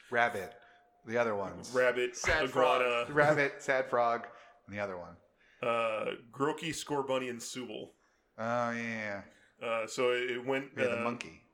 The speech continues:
Speaker 1: He's
Speaker 3: Oh,
Speaker 1: a
Speaker 3: yeah.
Speaker 1: monkey.
Speaker 2: Yeah,
Speaker 3: Flaming
Speaker 2: showing
Speaker 3: monkey.
Speaker 1: Yeah, no.
Speaker 2: Fl-,
Speaker 1: Scorbunny's the
Speaker 2: flaming,
Speaker 1: flaming.
Speaker 2: flaming rabbit.
Speaker 1: Flaming
Speaker 3: Flaming
Speaker 1: rabbit,
Speaker 3: rabbit.
Speaker 1: Sad
Speaker 2: Sad
Speaker 1: Frog.
Speaker 3: Sad Frog.
Speaker 2: Well, it wasn't
Speaker 3: Uh,
Speaker 2: a frog. It
Speaker 3: stick
Speaker 2: was, like,
Speaker 3: monkey.
Speaker 2: an iguana. Or a,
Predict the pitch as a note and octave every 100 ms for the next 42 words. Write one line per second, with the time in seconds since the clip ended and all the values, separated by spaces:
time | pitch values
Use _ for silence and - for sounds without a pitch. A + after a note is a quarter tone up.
0 | _ - F#2+ D3 C3+ G2+ E2+ E2 - A#2+
1 | G#2+ - D3+ D3 C#3 B2+ B2 B2 A#2 -
2 | G2+ G2+ G2 G2 - A#2 A2 G2 - -
3 | - - B2+ A2 A#2+ G#2+ F2+ G2+ D3 D3
4 | C#3 C3 B2 C3+ C3 A#2+ B2 A#2+ A2+ B2
5 | C#3+ D#3 B2+ C#3 C#3 C3+ A#2 - _ _
6 | - C3 A#2+ B2 B2+ A#2+ G#2+ G#2 G#2 -
7 | - D#3 D3 D3 C3 C3 - - C#3 C3+
8 | B2+ A#2 F3 D#3+ - A#2+ D3 A2+ A#2+ C3
9 | A#2 C3 B2+ _ _ - C3 B2 A2+ A2+
10 | B2+